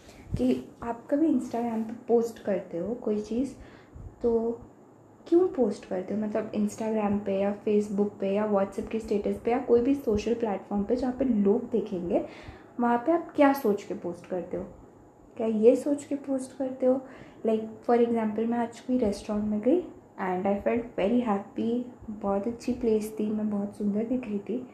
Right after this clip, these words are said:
तो I thought कि मेरे को Instagram पे डालना चाहिए, तो I clicked some pictures and मैंने वो डाल दी क्योंकि I was feeling very happy and I thought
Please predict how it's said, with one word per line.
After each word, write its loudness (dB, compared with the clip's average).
तो 0
I 0
thought -4
कि -6
मेरे 2
को 2
Instagram -4
पे -2
डालना -4
चाहिए, 0
तो -2
I -4
clicked -2
some -2
pictures -2
and -4
मैंने 4
वो 4
डाल 2
दी -6
क्योंकि -4
I 0
was 4
feeling 2
very 2
happy -2
and 2
I 4
thought 4